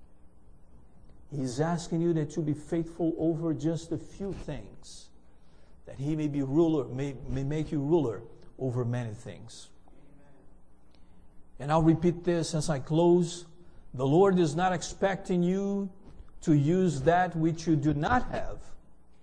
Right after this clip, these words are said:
He will always give you what he expects you to use. But he does expect you, he does require you to use that which you have.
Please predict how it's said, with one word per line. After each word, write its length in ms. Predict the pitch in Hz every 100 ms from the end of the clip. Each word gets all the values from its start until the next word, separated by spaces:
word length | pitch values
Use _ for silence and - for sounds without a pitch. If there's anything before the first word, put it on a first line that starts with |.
| - - - - - - - - -
He 60 |
will 180 | 151 156
always 380 | 233 277 262 170
give 340 | 160 262 185
you 400 | 175 147 120 120 135 - - - -
what 180 | 135 147
he 140 | 156
expects 580 | 165 - - 170 156 -
you 120 | 151
to 160 | 139 147
use. 680 | 123 127 110 101 - - - - - - - - - 131
But 220 | 135 143
he 120 | 156
does 500 | 131 120 180 196 156
expect 600 | 165 - - 175 156 -
you, 280 | 139 104 92 - - - -
he 80 | 139
does 320 | 147 202 170
require 580 | 170 170 - 180 196 190
you 240 | 175 165
to 200 | 160 -
use 720 | 156 139 185 190 190 185 - - - - -
that 380 | 123 139 147 147
which 380 | 135 135 -
you 160 | 123 123
have. 320 | 107 107 -